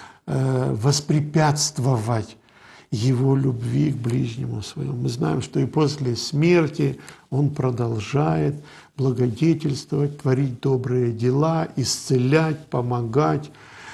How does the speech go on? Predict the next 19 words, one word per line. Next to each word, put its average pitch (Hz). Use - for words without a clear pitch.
э, 131
укреплять, 147
утешать 135
тех 107
людей, 139
которые 131
к -
нему 131
уже 127
обращаются 127
как 135
к -
святому. 123
С -
его 127
прославлением, 131
с -
его 117
канонизацией 131